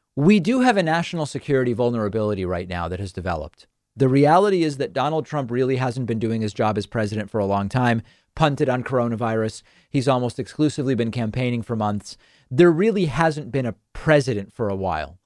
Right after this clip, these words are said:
But we now have a more acute national security issue because Trump is doing no work Trump reportedly hasn't been even receiving his presidential daily briefing.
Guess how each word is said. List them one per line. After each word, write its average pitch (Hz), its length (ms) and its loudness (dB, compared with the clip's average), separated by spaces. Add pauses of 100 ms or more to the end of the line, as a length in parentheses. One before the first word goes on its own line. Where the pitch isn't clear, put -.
(420)
But 160 280 2
we 190 120 4
now 214 260 2
have 240 140 2
a 196 80 2
more 170 200 2
acute 247 400 -4
national 117 400 -6
security 98 560 -4
issue 87 260 -10
because 117 460 -2 (320)
Trump 254 340 2
is 196 100 2
doing 139 300 0
no 143 160 4
work 123 460 0 (260)
Trump 185 240 0
reportedly 160 560 0
hasn't 135 320 -2
been 127 140 0
even 131 240 -4
receiving 120 460 -2
his 120 140 -4
presidential 120 600 -2
daily 110 280 0
briefing. 92 480 -4